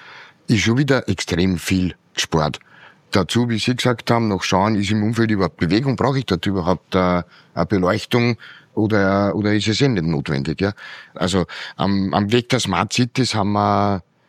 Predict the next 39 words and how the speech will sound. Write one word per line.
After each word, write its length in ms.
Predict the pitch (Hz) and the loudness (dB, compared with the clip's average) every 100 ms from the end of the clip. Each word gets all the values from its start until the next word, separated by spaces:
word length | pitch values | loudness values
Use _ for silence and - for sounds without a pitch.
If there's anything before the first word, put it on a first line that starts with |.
| _ _ - | _ _ -10
haben 180 | - 104 | -2 0
wir 80 | 95 | 2
schon 200 | 120 120 | 2 2
noch 120 | 104 | 2
einiges 480 | 92 117 110 104 - | 2 0 0 -2 -2
zu 100 | 107 | -4
tun 300 | 113 131 127 | 0 0 0
oder, 180 | 110 | 0
um's 220 | 107 104 - | 0 -2 -4
positiv 400 | 107 104 104 - | -4 -2 -4 -4
zu 100 | 104 | -4
sagen, 380 | 95 95 98 | -2 0 0
äh, 180 | 82 92 | 0 -2
große 340 | - 92 87 104 | -2 -4 -2 -4
Chancen. 480 | - 82 98 127 117 - - - - | -2 0 0 -2 -4 -12 -16 -12 -2
Letztlich 460 | 107 147 - 147 | 0 0 0 0
auch 100 | 147 | 2
Chancen 340 | - 123 127 131 | 2 2 0 0
für 140 | 135 | 0
die 100 | 120 | 0
Gemeinden, 500 | 127 143 165 120 98 | -2 2 0 0 0
weil 140 | 90 - | 0 2
all 240 | 98 135 | 0 2
das, 260 | 143 165 131 | 0 0 0
was 220 | 147 - | -2 0
wir 160 | 139 127 | -2 0
sagen, 340 | - 127 160 | 0 0 2
und 140 | 151 117 | 0 0
wenn 120 | 117 | 0
ich 140 | 139 | 2
immer 240 | 147 139 131 | 2 2 0
über 160 | 120 | 0
C 140 | 107 95 | -2 -2
O 20 | |
zwei 240 | - 85 | 2 2
Einsparungen 460 | 139 - 165 160 156 | 0 -2 -2 0 0
rede, 200 | 139 147 - - - | 0 -2 -6 -10 0
heißt 400 | 117 117 - - - | 0 -2 -12 -20 -4
meistens 680 | 92 95 120 - - 156 | 0 2 0 -2 -2 -2